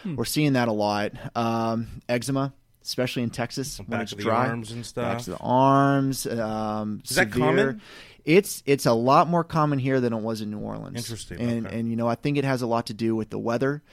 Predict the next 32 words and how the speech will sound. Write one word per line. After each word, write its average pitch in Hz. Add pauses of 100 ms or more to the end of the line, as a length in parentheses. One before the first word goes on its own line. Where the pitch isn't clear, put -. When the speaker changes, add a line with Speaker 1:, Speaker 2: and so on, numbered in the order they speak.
(180)
Speaker 3:
Mm. 110
Speaker 2:
um, 113
and 113
a -
lot 110
of, 104
uh, 101
allergens 113
in 117
the 117
air. 123 (480)
Um, 135 (100)
so, 139 (120)
you 135
know, 113
eczema, 165
it, 156
you 143
can, 120
you 123
can 123
treat 151
it 147
all 139
the 139
way 135
from 113
putting 127
a 104
daily 131
moisturizer 165
on 175